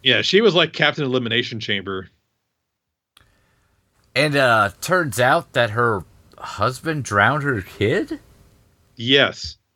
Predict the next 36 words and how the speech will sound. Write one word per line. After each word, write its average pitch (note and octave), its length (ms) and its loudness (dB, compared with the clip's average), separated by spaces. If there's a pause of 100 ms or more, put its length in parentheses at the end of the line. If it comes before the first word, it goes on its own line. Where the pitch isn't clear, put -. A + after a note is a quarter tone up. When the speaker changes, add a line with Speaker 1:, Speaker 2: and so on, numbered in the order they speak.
(160)
Speaker 1:
That's D#3 160 -2
just G#3 160 -6
kind B3 160 0
of G3+ 80 0
like F#3 80 0
a - 40 -12
throwaway E3+ 480 0
<laughs> - 0 -
line D3 360 0
by D#3 140 -2
Jeffrey C#3+ 420 -2
Combs, C#3 540 -4
like, B2 180 2 (580)
"Oh, D4+ 160 0
hey, D4+ 340 2
remember B3 300 0
how G#3+ 160 2
that G3+ 200 0
time G3 260 2
that G3 100 2
your E3 140 2
husband, D3+ 480 -2
like, C3 160 2
drowned B2+ 280 2
your B2 100 0
kid? D3 480 2
Anyway, D3+ 480 4
do, B2+ 120 -4
would A#2+ 200 2
you D3 80 2
want D3+ 120 6
an C#3+ 120 4
envelope G3+ 400 2
or F3+ 80 4
the C#3+ 100 2
barrel?" A2+ 520 2